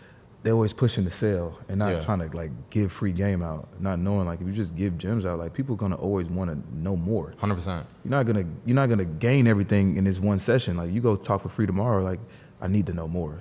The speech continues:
Speaker 1: So, like, "Bro, how can I tap in with you?"
Speaker 2: Exactly.
Speaker 1: Versus, "Hey, man, I got this for sale." They going live, "I got this for sale, sell, sell, sell, sell." Like, bro, nobody wanna buy all the time, bro.
Speaker 2: Yeah.
Speaker 1: Like, just give out game.
Speaker 2: Yeah.
Speaker 1: I learned that, though. I learned that from a few entrepreneurs, a few people that have been on this podcast.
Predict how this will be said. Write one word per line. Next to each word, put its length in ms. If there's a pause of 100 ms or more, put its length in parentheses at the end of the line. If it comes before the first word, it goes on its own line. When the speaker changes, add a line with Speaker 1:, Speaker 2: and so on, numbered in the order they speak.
Speaker 1:
So, 140
like, 200
"Bro, 160
how 80
can 140
I 80
tap 260
in 140
with 160
you?" 80 (100)
Speaker 2:
Exactly. 240
Speaker 1:
Versus, 300 (360)
"Hey, 160
man, 220
I 40
got 140
this 120
for 100
sale." 260
They 120
going 180
live, 240
"I 80
got 140
this 100
for 80
sale, 220
sell, 180
sell, 160
sell, 160
sell." 260 (540)
Like, 100
bro, 140
nobody 240
wanna 140
buy 240
all 100
the 80
time, 340
bro. 220
Speaker 2:
Yeah. 80
Speaker 1:
Like, 180
just 200
give 120
out 160
game. 380 (260)
Speaker 2:
Yeah. 260 (300)
Speaker 1:
I 40
learned 180
that, 140
though. 100
I 60
learned 200
that 140
from 480 (380)
a 80
few 320 (100)
entrepreneurs, 540
a 20
few 100
people 160
that 40
have 80
been 80
on 100
this 60
podcast. 480